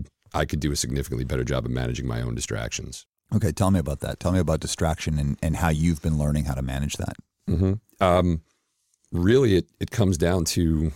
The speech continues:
Speaker 1: understanding the psychology a little bit. Um, and I'd read an excellent book. Um, it's called Indistractable, <laughs> ironically
Speaker 2: Yeah,
Speaker 1: enough,
Speaker 2: yeah.
Speaker 1: by, um,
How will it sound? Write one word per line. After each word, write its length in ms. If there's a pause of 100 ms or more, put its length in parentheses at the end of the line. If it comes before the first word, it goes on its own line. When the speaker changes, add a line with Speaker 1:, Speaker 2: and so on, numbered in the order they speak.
(160)
Speaker 1:
understanding 920 (300)
the 80
psychology 600
a 60
little 180
bit. 180 (220)
Um, 360
and 100
I'd 220 (240)
read 260
an 200 (160)
excellent 500
book. 320 (220)
Um, 380 (100)
it's 140
called 240
Indistractable, 800
<laughs> 0
ironically 460
Speaker 2:
Yeah, 60
Speaker 1:
enough, 300
Speaker 2:
yeah. 60
Speaker 1:
by, 260
um, 420